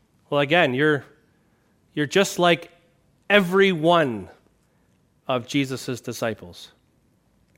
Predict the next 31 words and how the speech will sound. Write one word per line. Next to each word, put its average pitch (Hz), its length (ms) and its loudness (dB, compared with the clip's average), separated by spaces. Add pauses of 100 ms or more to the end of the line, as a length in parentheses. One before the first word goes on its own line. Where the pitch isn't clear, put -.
(1000)
We're 180 140 0
failures. 185 840 2 (1080)
Failures 214 540 6
in 202 100 4
applying 208 640 6
the 202 100 4
resurrection 214 680 4
truths 180 420 2
to 190 120 2
our 175 140 6
life. 170 340 4 (300)
And 185 120 6
that's 226 200 4
just 233 180 0
one 226 220 6
small 214 280 4
aspect 196 540 2
of 151 80 0
our 151 140 2
failure. 170 360 2
We 160 80 0
could 160 120 -8
go 160 100 2
on 175 220 4
and 156 100 0
on 170 220 4
about 143 260 2
the 147 80 -6
ways 151 320 2
that 135 160 -2
we, 170 400 2